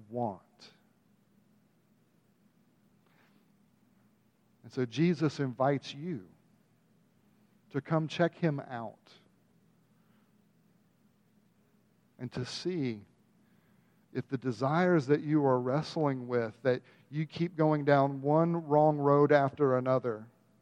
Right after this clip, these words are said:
maybe he's the right path where you will find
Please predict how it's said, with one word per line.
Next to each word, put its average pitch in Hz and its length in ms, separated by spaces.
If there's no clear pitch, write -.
maybe 143 320
he's 156 280
the 139 200
right 131 480
path 113 400
where 127 120
you 151 240
will 143 220
find 143 540